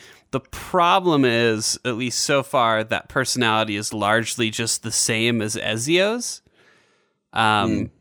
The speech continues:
Speaker 1: like, they're very, very similar characters, e-, even down to, like, stylistic things like hairstyle and, and stuff like that. Like, they, they look alike. Um, they're, they're both, you know, th-,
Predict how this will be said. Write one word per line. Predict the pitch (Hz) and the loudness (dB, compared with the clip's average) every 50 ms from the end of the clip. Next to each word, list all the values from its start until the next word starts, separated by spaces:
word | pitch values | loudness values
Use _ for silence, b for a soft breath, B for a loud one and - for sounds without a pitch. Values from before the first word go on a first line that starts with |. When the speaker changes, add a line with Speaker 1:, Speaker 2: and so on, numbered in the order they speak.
| _ _ _ _ _ - | _ _ _ _ _ -8
Speaker 1:
like, | 135 - - | -6 -2 0
they're | 170 165 | 0 0
very, | 156 170 196 208 202 190 175 | 2 2 2 2 2 2 2
very | 160 170 160 147 123 | 2 2 2 2 2
similar | - - - 160 131 127 123 117 113 | 2 0 2 2 2 4 4 2 0
characters, | - - - 113 107 101 104 - - 104 95 95 101 - - 92 | 0 0 0 0 0 0 -2 -4 -6 -4 -4 -4 -4 -4 -4 -4
e-, | 147 180 | -4 -4
even | 160 143 196 208 208 202 185 | -2 -2 -2 0 0 0 0
down | 160 175 147 143 143 139 | 0 0 2 2 2 0
to, | - 143 | 0 0
like, | 120 104 - - | -2 -2 -2 -4
stylistic | - - - 127 120 117 113 113 110 - - 123 - | -4 -2 0 0 2 2 0 -2 -2 -4 -4 -6 -4
things | - 117 107 110 107 | -2 -2 -2 -2 -2
like | - 95 - | -4 -6 -6
hairstyle | - - 113 98 110 - - - 117 107 107 107 107 101 98 98 98 | -6 -4 -4 -4 -4 -4 -2 0 0 2 2 2 2 0 0 -2 -4
and, | 95 104 107 - _ - | -6 -8 -10 -12 _ -10
and | - 85 104 110 | -8 -6 -6 -6
stuff | - - 110 107 | -6 -6 -6 -4
like | - 107 104 - | -4 -6 -6 -4
that. | - 101 101 92 67 | -2 -2 0 0 0
Like, | 73 110 - _ | -2 -4 -6 _
they, | 113 110 113 107 107 B B B B B B B B B B B _ - | -2 -2 -2 -2 -4 B B B B B B B B B B B _ -2
they | 131 120 117 | 0 0 0
look | 123 131 156 151 - | 0 0 0 0 0
alike. | 160 147 139 135 127 123 123 120 117 104 - - - b b b b b b b b _ | 0 0 2 2 2 2 2 0 0 -2 -4 -12 -20 b b b b b b b b _
Um, | - 107 107 104 98 98 92 78 78 92 90 - _ - | -4 -2 -2 -2 -2 -2 -4 -4 -6 -8 -10 -12 _ -2
they're, | 131 117 117 113 - _ _ - | 0 0 0 -2 -6 _ _ -4
they're | 131 123 120 | -2 -2 -2
both, | 117 - 135 135 135 127 120 - - - | 0 2 2 4 4 2 2 -2 -6 -4
you | 120 123 | 0 0
know, | 117 110 107 107 107 110 | 2 2 0 -2 -4 -6
th-, | 120 | -6